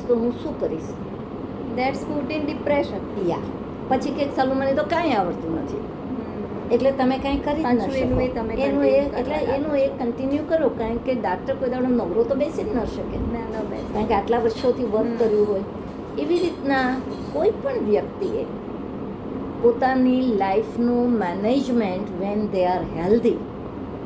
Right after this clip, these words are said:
Speaker 1: ત્યારે પાછલી જિંદગીનું મેનેજમેન્ટ કરો અને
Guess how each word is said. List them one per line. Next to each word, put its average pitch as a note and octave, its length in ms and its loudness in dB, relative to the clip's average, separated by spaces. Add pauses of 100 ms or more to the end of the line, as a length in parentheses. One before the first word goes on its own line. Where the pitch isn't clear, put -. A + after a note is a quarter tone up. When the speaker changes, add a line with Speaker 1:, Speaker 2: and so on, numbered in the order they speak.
(420)
Speaker 1:
ત્યારે A3+ 360 4
પાછલી A3 580 -4
જિંદગીનું G3+ 680 0
મેનેજમેન્ટ F#3 760 -4
કરો - 260 -2 (880)
અને A3 280 2